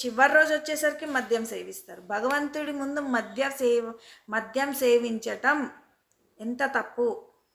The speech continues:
దాన్ని ఖండించాలి మనం. ఒకవేళ గనక ఎవరైనా ఇలా చేస్తుంటే వాయిస్ రేజ్ చేయండి.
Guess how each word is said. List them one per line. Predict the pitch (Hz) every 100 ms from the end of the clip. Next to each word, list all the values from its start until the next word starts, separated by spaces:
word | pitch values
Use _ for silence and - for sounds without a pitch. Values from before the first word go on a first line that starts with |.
| _ _
దాన్ని | 208 226 247
ఖండించాలి | 233 208 226 220 196 190 180
మనం. | 175 175 _ _ _ _ _ _
ఒకవేళ | 208 202 226 277
గనక | 285 277 254 269
ఎవరైనా | 262 233 233 240 240 240
ఇలా | 226 214 -
చేస్తుంటే | 240 254 - 262 226 240 285 311
వాయిస్ | 233 226 254 254 226
రేజ్ | 233 240 208
చేయండి. | 208 185 170